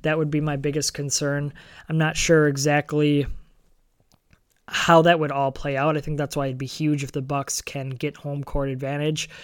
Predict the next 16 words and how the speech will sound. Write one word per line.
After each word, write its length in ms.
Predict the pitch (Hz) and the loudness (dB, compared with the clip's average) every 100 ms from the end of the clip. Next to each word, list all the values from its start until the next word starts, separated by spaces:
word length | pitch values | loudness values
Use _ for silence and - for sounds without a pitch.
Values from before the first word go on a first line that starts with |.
| - | -6
It 60 | - | -2
would 100 | 143 | 0
give 160 | 147 147 | 0 0
them 200 | 143 135 | -4 -4
four 280 | - 143 | -2 -2
games, 320 | 139 143 147 - | 0 -4 -4 -4
hopefully 420 | 143 - 147 135 | -6 -2 -4 -4
at 100 | 123 | -2
home, 360 | 156 180 185 - - - - | -2 0 -2 -6 -18 -10 -2
where 100 | 143 | 0
they've 160 | 143 | 0
been 160 | 135 131 | -2 -4
s-, 360 | - - - 165 | -6 -6 -6 -4
really, 480 | 151 156 170 170 151 | -2 4 6 6 6
really 280 | 156 147 | 4 2
good, 400 | 139 156 160 165 | 4 4 4 2